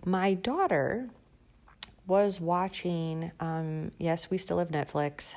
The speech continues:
Um, you know, shoot me. I don't watch, uh, those shows, and, you know,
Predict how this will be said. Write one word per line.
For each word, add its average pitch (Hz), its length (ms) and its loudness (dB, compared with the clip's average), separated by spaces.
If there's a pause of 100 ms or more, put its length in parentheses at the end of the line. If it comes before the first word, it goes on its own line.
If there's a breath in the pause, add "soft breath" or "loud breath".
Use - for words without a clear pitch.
(180 loud breath)
Um, 143 520 -6 (800)
you 156 140 -2
know, 147 260 -2 (240)
shoot - 320 -2
me. 139 220 -4 (580 loud breath)
I 175 120 4
don't 165 180 2
watch, 151 560 0
uh, - 320 2
those 156 280 0
shows, 165 600 2 (180)
and, 147 580 -4 (960)
you 165 100 0
know, 139 220 -2